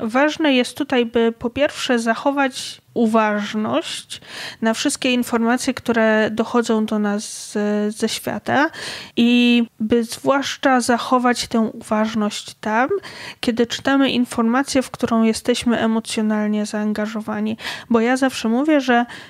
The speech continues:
tam, gdzie w grę wchodzą emocje, pierwszym zakładnikiem stają się fakty, że kiedy czytamy jakąś informację, która jest dla mnie z jakiegoś powodu istotna,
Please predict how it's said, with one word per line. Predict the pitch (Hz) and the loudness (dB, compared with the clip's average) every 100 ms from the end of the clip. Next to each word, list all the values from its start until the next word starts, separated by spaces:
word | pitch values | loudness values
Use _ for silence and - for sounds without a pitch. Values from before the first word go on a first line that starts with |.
| - | -8
tam, | - 226 | 0 2
gdzie | 233 240 | 2 0
w | 226 | 0
grę | 226 233 | 0 0
wchodzą | - 240 226 220 | -2 -2 0 2
emocje, | 220 247 285 254 | 2 2 0 0
pierwszym | 247 240 - 247 233 | 0 0 0 0 0
zakładnikiem | 220 233 220 226 233 220 | 0 0 2 2 2 0
stają | - 220 214 | -2 -2 -2
się | - 220 | -2 -6
fakty, | - 220 - - - 220 | -8 -10 -10 -10 -10 -6
że | - 220 220 - - - - | 0 2 2 0 -10 -12 -2
kiedy | 240 233 | 0 2
czytamy | 240 - 269 269 269 | -2 -2 0 2 2
jakąś | 262 233 226 | 0 -2 0
informację, | 233 220 226 220 233 285 - | -2 -2 -2 0 0 -2 -4
która | - 240 220 | -8 -4 0
jest | 226 247 240 | 2 0 0
dla | 233 240 | 0 2
mnie | 262 254 226 220 220 - _ - | 4 4 4 2 0 -6 _ -6
z | - | -4
jakiegoś | 220 - 247 - | -2 0 0 0
powodu | 240 233 226 226 | -2 0 -2 -2
istotna, | - - - 214 - 247 320 | -4 -6 -6 -6 -4 0 2